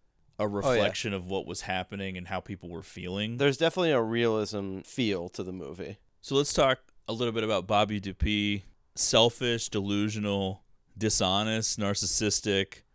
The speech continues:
Speaker 1: white and privileged,
Speaker 2: <laughs>
Speaker 1: highly intelligent,
Speaker 2: Hard to
Speaker 1: disloyal,
Speaker 2: tell at
Speaker 1: bored, lost,
Speaker 2: Yeah.
Speaker 1: depressed, dropout. Is he all of these things or none of these things or all, a little bit of all of them?
Speaker 2: Yeah, I think it's a little bit of everything.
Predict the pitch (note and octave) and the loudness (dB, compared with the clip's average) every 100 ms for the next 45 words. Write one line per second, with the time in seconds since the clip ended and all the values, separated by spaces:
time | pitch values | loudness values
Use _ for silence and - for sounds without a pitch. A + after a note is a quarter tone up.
0 | _ _ _ F2+ G2 G#2+ G2 G2+ G#2+ G2 | _ _ _ -2 2 2 0 -6 -2 -2
1 | G2+ G2+ G2 F#2+ F#2+ - G2+ A2+ A2 G2+ | 0 2 2 0 -2 2 4 4 2 2
2 | - F#2+ G2+ G2+ G2+ G2 - F#3+ A#3+ A#3+ | 0 0 0 0 -2 -4 4 4 4 0
3 | F#3 F#3 A2 G#2+ G#2 G#2 - D#3 G#2+ G#2+ | 4 6 6 6 2 -2 2 4 6 4
4 | G#2 F#2 F#2 G2+ G#2 - - A#2+ G#2 G2+ | 2 0 2 4 4 0 0 4 4 4
5 | G2+ - - - _ - G2 F#2+ A#2 A2+ | 0 -8 -12 -20 _ -10 -2 2 2 4
6 | G#2+ G#2+ G#2 _ _ _ - A2 C#3 C3 | 6 6 4 _ _ _ -6 0 4 6
7 | A2+ C#3+ F3 D#3 E3 - E3+ E3+ C#3 G#2+ | 8 8 4 0 -2 -2 -4 -4 -4 -2
8 | G#2 C3 D3+ D3 D3 - D3 C#3+ D3 C3 | -2 -2 -4 -6 -8 -6 -6 -4 -6 -6
9 | G2 F#2+ A2 C3 C3 G#2+ G#2 C3 C#3+ C#3 | -2 2 4 4 2 -4 0 0 2 2
10 | C3+ C3 C#3 C3 B2+ C3 B2+ C3+ B2+ A2+ | 2 4 6 4 2 -2 -2 -2 2 2
11 | C3 D#3+ B2 B2 A#2 G#2+ G#2+ G#2 G#2 G#2+ | 2 -2 -4 -2 0 2 2 4 2 0
12 | A2 B2 A#2+ | 0 2 2